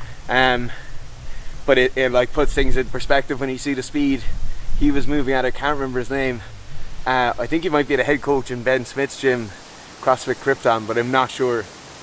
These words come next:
That could be completely incorrect. Uh, so yeah, he's moving really well. Um, and it's good to see, like, a measure for where I'll need to be when I go for it. Uh, so yeah,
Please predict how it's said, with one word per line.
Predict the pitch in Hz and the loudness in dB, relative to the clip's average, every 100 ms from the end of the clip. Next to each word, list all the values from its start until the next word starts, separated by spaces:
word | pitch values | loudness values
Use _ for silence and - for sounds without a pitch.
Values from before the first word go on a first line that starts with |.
| - | -6
That | 120 120 | -2 -2
could | 127 | 0
be | 120 | -2
completely | 113 117 123 123 123 | -2 -4 -2 -2 -2
incorrect. | 117 - 123 - - - - - - - - - | -2 0 0 0 -6 -14 -16 -18 -16 -12 -8 -6
Uh, | 113 113 113 107 | -2 0 0 -2
so | - - - - - - - - - 139 | -6 -12 -12 -12 -12 -14 -16 -14 -2 4
yeah, | 135 127 | 6 6
he's | 127 | 4
moving | 135 139 120 123 | 2 2 2 2
really | 127 123 | 4 4
well. | 123 123 117 - - - - - - - - - | 4 4 2 -2 -18 -20 -20 -20 -20 -20 -16 -6
Um, | 113 113 110 98 - - | -2 -2 -4 -10 -12 -4
and | 127 | 0
it's | 127 | 0
good | - 135 | 2 0
to | 117 | -2
see, | - 131 | -2 2
like, | 120 113 | 2 2
a | 117 | -2
measure | 117 120 120 | -2 0 -2
for | - 113 98 - - - - - - | 0 -2 -4 -10 -20 -20 -18 -10 2
where | 127 127 | 6 8
I'll | 123 127 | 6 4
need | 123 123 | 2 -2
to | 117 | -4
be | 123 123 120 | -2 -2 -2
when | 117 | -2
I | 117 | -2
go | 117 127 127 | 2 4 4
for | 143 139 | 2 2
it. | 135 - - - - - - - - - | 0 -10 -16 -16 -16 -18 -18 -16 -14 -6
Uh, | 110 110 | -4 -2
so | 117 120 | 0 4
yeah, | 123 | 4